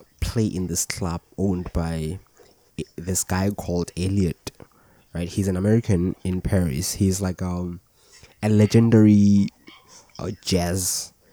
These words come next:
musician who's retired 'cause, I don't know, her car-, his career just went sideways now,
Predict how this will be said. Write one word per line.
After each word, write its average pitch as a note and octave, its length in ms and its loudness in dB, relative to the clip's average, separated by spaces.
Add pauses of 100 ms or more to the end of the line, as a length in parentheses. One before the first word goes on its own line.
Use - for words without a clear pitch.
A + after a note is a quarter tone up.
(180)
musician F#2+ 720 0
who's - 380 -2
retired E2+ 840 -6
'cause, F2+ 460 -6
I G2+ 100 -6
don't F#2 120 -4
know, D2 240 -8 (340)
her F#2 120 -6
car-, - 300 -6
his - 240 -2
career G2 360 2
just - 260 -4
went F2+ 240 -2
sideways E2 720 -2
now, D#2+ 280 -2